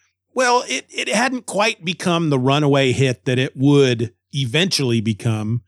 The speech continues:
and they couldn't pay those higher rates that Barry wanted and frankly deserved at this point. And so this was to be Barry Windsor Smith's last issue, and yet it wasn't.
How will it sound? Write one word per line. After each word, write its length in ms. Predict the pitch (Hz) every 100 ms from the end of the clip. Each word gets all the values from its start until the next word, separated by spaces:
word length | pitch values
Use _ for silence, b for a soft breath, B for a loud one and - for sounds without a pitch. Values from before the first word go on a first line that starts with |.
| _ _ _ -
and 380 | 185 190 202 196
they 80 |
couldn't 500 | 202 - 214 208 -
pay 640 | - 190 202 160 135 147 - _ _ _ -
those 260 | 156 165
higher 360 | 113 151 156 156
rates 580 | 196 208 117 - - - _
that 580 | 120 131 131 127 - - - _ _ _
Barry 340 | 104 147 139
wanted 500 | 131 143 131 107 104 -
and 460 | 143 127 120 127 -
frankly 420 | - 147 135 131
deserved 460 | 117 113 123 139 117
at 80 | 110
this 160 | 113
point. 280 | - 110 107
And 160 | 147 135
so 380 | 151 143 139 b b b -
this 380 | 120 226 254 233
was 240 | 233 -
to 140 | -
be 640 | 180 151 196 170 139 135 - _ _ _
Barry 360 | 98 143 147
Windsor 280 | 143 139 147
Smith's 600 | 143 127 117 110 - - - _ _ _ 101
last 400 | 110 113 113 -
issue, 380 | 175 - 127 -
and 220 | 180 196
yet 400 | 208 214 - - _ -
it 220 | 180 -
wasn't. 720 | 147 170 185 139 101 - -